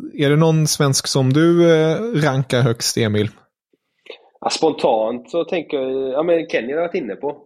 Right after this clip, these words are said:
Speaker 1: Mm.
Speaker 2: Skicklig, extremt skicklig. Ishizaki blev lite, det har jag faktiskt inte så superkoll på, att han har gjort så pass många. Eh, men bra tillslag, så det förvånar mig inte. Eh,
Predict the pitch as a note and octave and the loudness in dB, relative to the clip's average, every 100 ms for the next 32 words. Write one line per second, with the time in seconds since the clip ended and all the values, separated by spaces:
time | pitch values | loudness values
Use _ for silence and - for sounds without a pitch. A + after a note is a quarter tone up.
0 | - - C3+ D#3+ A2+ B2+ - B2 A#2+ - | -10 0 2 2 0 -10 -12 -14 -14 0
1 | A2+ - B2+ - - A2+ - - _ G3+ | 0 0 -6 -6 -6 -6 -8 -20 _ -2
2 | - - A#2+ A#2+ A#2 G3+ A#3+ B3+ G3 F#3 | 0 0 2 0 2 0 2 4 4 4
3 | F#3 D3+ C#3+ D3 D3 C#3 D3 A3+ B3 - | 2 2 4 2 2 2 2 2 -2 -8
4 | F#3 D#3+ D3 D3 C3+ - - D3 - - | -6 -6 -6 -8 -14 -18 -2 -2 -2 -4
5 | B2+ F3 F3 D3 - - B2+ C3 B2 A#2 | -2 0 2 2 0 -2 -2 0 -2 -2
6 | C#3 G2 A#2 - _ B2 B2 A#2+ A#2+ B2 | -4 -4 -6 -8 _ -6 -4 -4 -4 -6
7 | A#2+ A#2+ A#2+ A#2 A2+ - B2+ - C#3 C#3 | -6 2 4 4 2 0 -2 0 -2 -4
8 | - G#2+ A2+ A2+ B2+ G#2+ G2+ B2+ C#3 A2 | 0 0 0 -6 -2 -2 0 -2 -4 -8
9 | _ A2 - - A#1 - | _ -12 -12 -18 -20 -20